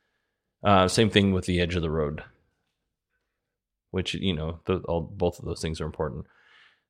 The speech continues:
This feature will be automa-, automatically enabled at the beginning of every drive, but can be turned off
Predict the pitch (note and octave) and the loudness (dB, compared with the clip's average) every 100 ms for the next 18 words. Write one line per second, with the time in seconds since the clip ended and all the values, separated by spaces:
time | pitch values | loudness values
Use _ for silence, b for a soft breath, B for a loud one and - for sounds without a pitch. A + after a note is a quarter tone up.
0 | - D3+ - D3 C3+ A2+ F#2+ F#2+ F2+ - | 2 2 2 0 2 4 4 6 4 4
1 | G#2+ A#2 A2 - - B2+ C#3+ C3 A#2+ F#2 | 6 6 4 0 4 4 4 2 2 2
2 | F#2+ G#2+ D3 F#2 E2 D#2+ E2+ E2+ G2 G2+ | 4 2 2 0 0 -2 -2 0 2 2
3 | E2+ E2 - F2 F2 E2 G#2 C3+ C3 A#2+ | 0 -2 -2 -2 -2 -2 2 4 4 2
4 | - F#2+ - - D#3 C#3+ C3 - B2+ A#2 | 2 0 0 2 2 2 0 2 2 4
5 | A2+ F#2+ - | 4 2 -4